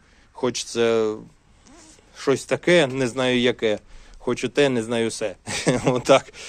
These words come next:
Конкретизуйте про те, що ви хочете. Бо я не можу вгадати якраз, що ви хочете від мене.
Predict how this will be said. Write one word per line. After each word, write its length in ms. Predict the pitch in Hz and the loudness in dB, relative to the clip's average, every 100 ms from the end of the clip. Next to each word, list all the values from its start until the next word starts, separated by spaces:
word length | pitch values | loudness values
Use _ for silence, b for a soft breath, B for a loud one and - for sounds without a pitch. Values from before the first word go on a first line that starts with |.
| B B B | B B B
Конкретизуйте 1200 | 160 160 - 185 160 190 151 156 120 110 110 110 - B B | 2 4 6 6 6 2 6 6 6 6 6 6 4 B B
про 180 | 127 131 | 0 2
те, 220 | 170 151 | 4 4
що 400 | - 127 127 123 | 4 2 4 4
ви 160 | 120 131 | 4 2
хочете. 460 | 127 110 104 113 | 2 -2 -2 0
Бо 120 | 120 | 6
я 160 | 180 170 | 6 6
не 120 | 170 | 6
можу 560 | 165 156 131 127 120 110 B B B | 6 6 6 6 4 0 B B B
вгадати 640 | - 117 135 135 156 156 120 | -2 2 4 6 6 4 2
якраз, 420 | 117 107 123 110 | 2 2 0 0
що 220 | - 135 | 0 0
ви 140 | 120 120 | 2 0
хочете 440 | 120 113 104 113 | -2 -4 -4 -4
від 140 | 107 | -4
мене. 260 | 104 98 | -6 -8